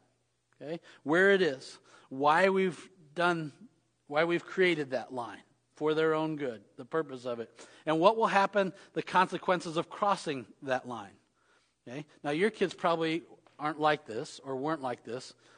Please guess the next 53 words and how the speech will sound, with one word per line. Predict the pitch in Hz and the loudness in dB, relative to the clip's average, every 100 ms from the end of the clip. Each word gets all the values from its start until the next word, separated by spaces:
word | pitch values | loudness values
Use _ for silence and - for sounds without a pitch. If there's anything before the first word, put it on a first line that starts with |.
| - _ | -20 _
but | 165 185 | 0 4
my | 214 | 6
kids | 233 175 123 | 6 0 -4
were | 123 | -4
like | 117 98 - | -4 -6 -10
this. | 87 - - - _ _ - | -18 -18 -20 -20 _ _ -8
Okay? | 143 175 - - | -4 -4 -8 -2
They | 160 | 0
come | - 202 185 | 4 4 8
right | 185 220 | 10 10
up | 226 | 8
to | 240 | 6
the | 247 | 6
line | 226 156 131 190 254 - _ _ _ | 6 6 2 0 -4 -12 _ _ _
'cause | - 156 | -6 0
they | 170 | 2
know | 185 | 6
where | 233 190 | 6 6
the | 165 | 4
line | 156 151 156 | 2 0 0
is, | 202 190 247 - _ _ _ _ _ _ _ _ _ | 0 0 -2 -10 _ _ _ _ _ _ _ _ _
and | 175 185 | -2 2
they | 196 | 2
might | 190 196 | 4 2
look | - 208 | 4 2
me | 214 | 2
straight | 190 - 202 202 | -2 0 2 2
in | 196 | 2
the | 185 | 2
eye | 185 190 | 4 4
just | 175 147 - | 2 -2 -8
while | 180 | -6
they | 170 160 | -4 -6
stick | - - 175 | -8 -10 -8
that | 190 175 - | -8 -10 -6
toe | 165 160 170 | -4 -2 -2
over | 165 165 165 | -2 -2 0
the | 170 | 0
line. | 165 165 170 185 - - - | 2 0 0 -6 -10 -18 -8
Or | 151 | -2
some | 214 | 4
of | 247 | 4
my | 190 156 | 4 2
kids, | - 160 143 | 2 -2 0
they | 175 | 0
would | 160 | 0
just | 151 120 113 | -4 -8 0
jump | 160 170 127 | 2 2 0
over | 113 110 | -4 -6
the | 110 | -8
line | 113 117 123 123 143 | -6 -6 -6 -8 -8
either | 170 160 160 | -4 -2 0
way. | 165 220 147 | 2 4 2